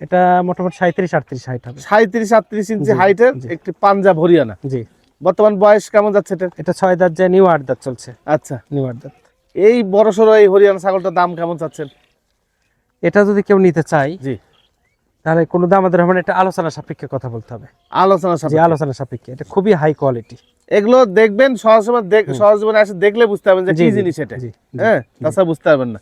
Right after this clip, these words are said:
Speaker 1: না।
Speaker 2: আলোচনা সাপেক্ষে এটা কথা হবে।
Speaker 1: জি,
Speaker 2: এই হলো
Speaker 1: জি,
Speaker 2: বিষয়।
Speaker 1: জি।
Speaker 2: এটা কি জাতের ভাই?
Speaker 1: এটা একটা সজাত।
Speaker 2: সজাত?
Speaker 1: জি, সজাত।
Speaker 2: সজাত। ছাগলের নামই হচ্ছে সজাত,
Speaker 1: হুম,
Speaker 2: জাতের
Speaker 1: হুম,
Speaker 2: ছাগল।
Speaker 1: হুম।
Speaker 2: ভাই, এগুলো বৈশিষ্ট্য একটু বলে দেন।
Speaker 1: এর বৈশিষ্ট্যটা এই যে শিং থাকবে না।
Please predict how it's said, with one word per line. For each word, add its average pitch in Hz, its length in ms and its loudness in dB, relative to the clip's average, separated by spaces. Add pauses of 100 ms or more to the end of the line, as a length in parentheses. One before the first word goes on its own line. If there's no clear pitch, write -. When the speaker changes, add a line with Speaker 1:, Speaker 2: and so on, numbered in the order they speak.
(120)
Speaker 1:
না। 147 160 0 (520)
Speaker 2:
আলোচনা 196 360 0
সাপেক্ষে 202 440 -4
এটা 185 220 -2
কথা 139 200 -8
হবে। 113 280 -8
Speaker 1:
জি, 147 120 -4
Speaker 2:
এই 151 40 -2
হলো 120 100 -6
Speaker 1:
জি, 110 60 -12
Speaker 2:
বিষয়। - 200 -20 (160)
Speaker 1:
জি। 127 80 -18 (540)
Speaker 2:
এটা 233 180 0
কি 233 120 0
জাতের 151 280 0
ভাই? 98 120 -12 (100)
Speaker 1:
এটা 165 160 -8
একটা 180 120 -8
সজাত। 135 360 -2 (320)
Speaker 2:
সজাত? 190 340 0 (340)
Speaker 1:
জি, 135 160 -4
সজাত। 123 420 -4
Speaker 2:
সজাত। 170 420 0 (280)
ছাগলের 185 340 0
নামই 196 280 2
হচ্ছে 208 160 0
সজাত, 151 360 -2 (120)
Speaker 1:
হুম, 165 100 2
Speaker 2:
জাতের 147 220 0
Speaker 1:
হুম, 127 80 -12
Speaker 2:
ছাগল। 160 160 -6
Speaker 1:
হুম। 147 200 0 (440)
Speaker 2:
ভাই, 185 140 2
এগুলো 208 160 2
বৈশিষ্ট্য 202 420 0
একটু 185 160 -4
বলে 175 200 2
দেন। 160 140 -4 (260)
Speaker 1:
এর 160 120 0
বৈশিষ্ট্যটা 190 760 0 (520)
এই 160 100 -2
যে 156 80 0
শিং 185 220 -2
থাকবে 180 280 -2
না। 214 200 -4